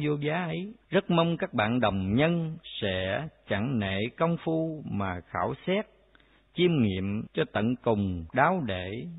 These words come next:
cái giáo lý trong mấy lời thánh huấn trong bửu quyện đây. Được vậy, miễn được vậy, chúng tôi cũng hết sức hài lòng vui dạ,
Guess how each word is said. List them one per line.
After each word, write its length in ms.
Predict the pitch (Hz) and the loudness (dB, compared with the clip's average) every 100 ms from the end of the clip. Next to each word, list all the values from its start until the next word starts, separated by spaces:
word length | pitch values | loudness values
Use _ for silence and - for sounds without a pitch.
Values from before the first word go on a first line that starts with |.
| - _ - | -18 _ -6
cái 180 | 160 | -4
giáo 180 | 156 170 | -2 -2
lý 440 | 170 170 185 208 208 _ _ _ | 0 0 0 -2 -8 _ _ _
trong 260 | - 143 143 | -4 -2 0
mấy 140 | 175 | 0
lời 360 | 143 104 95 87 80 | 0 0 0 -4 -10
thánh 220 | - 127 160 | -6 -4 -2
huấn 380 | 156 160 196 220 _ _ _ _ _ _ - | -2 -4 -4 -8 _ _ _ _ _ _ 0
trong 480 | 147 156 151 156 160 _ | 2 2 -2 -6 -12 _
bửu 340 | 104 95 98 127 | -4 -2 -4 -4
quyện 460 | 104 92 90 95 113 | -4 -4 -4 -4 0
đây. 280 | 127 135 131 - _ _ _ _ _ | 0 -2 -8 -14 _ _ _ _ _
Được 240 | 120 120 - | 0 0 0
vậy, 440 | 107 101 101 113 - _ | 0 0 0 -2 -8 _
miễn 440 | 104 104 117 175 | 0 2 2 2
được 300 | 123 104 107 | 0 2 0
vậy, 520 | 107 101 98 98 123 131 _ | 0 -2 -2 -2 -4 -8 _
chúng 220 | 175 196 - | 0 0 0
tôi 380 | 170 170 170 170 - | 0 2 0 -6 -8
cũng 180 | 113 | -4
hết 160 | 131 170 - | -2 -4 -6
sức 140 | 196 - - | -10 -10 -6
hài 340 | 123 104 101 | -2 0 -2
lòng 440 | 95 95 90 87 92 | -2 -4 -4 -6 -6
vui 140 | 139 143 | -6 -4
dạ, 480 | 101 95 87 92 | -4 -2 -2 -2